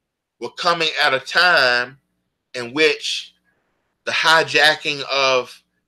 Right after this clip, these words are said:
African American culture based on a whole lot of positives was being broad brushed with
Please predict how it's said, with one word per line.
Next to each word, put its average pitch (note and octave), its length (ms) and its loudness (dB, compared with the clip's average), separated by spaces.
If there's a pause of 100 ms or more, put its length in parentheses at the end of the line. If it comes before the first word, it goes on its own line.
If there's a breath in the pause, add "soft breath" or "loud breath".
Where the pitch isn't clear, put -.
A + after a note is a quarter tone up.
(360)
African C#3+ 360 0
American D3+ 600 2
culture C3 520 0
based C3+ 460 0
on C3 420 -4 (560)
a A2 80 -2
whole D#3+ 320 6
lot C#3 240 6
of B2+ 120 2
positives C#3 1160 -2 (1500)
was C3 280 2
being C3 380 -4
broad E3 460 4
brushed B2 640 0 (500)
with B2+ 400 4